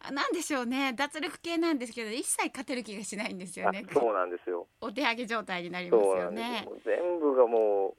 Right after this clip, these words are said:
Speaker 2: う分かってるというか、
Speaker 1: うーん。
Speaker 2: 知られてる感じが出てしまう、出てるのがすごいなと思います。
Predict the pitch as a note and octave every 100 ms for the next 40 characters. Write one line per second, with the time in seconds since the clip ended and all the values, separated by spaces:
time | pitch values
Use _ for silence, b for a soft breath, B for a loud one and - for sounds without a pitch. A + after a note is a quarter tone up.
0 | _ G#2+ G#2 G#2 - F2 E2+ E2+ - E2
1 | D#2+ E2 G3+ G#3+ A#3 A#3+ B3+ B3+ C4 A#3+
2 | A#3 G3 F#2 E2+ E2 D#2+ - _ F2 F2
3 | F#2+ F2 F2 - _ G2 G2 F2 E2+ E2
4 | - - F2 E2+ - E2+ E2+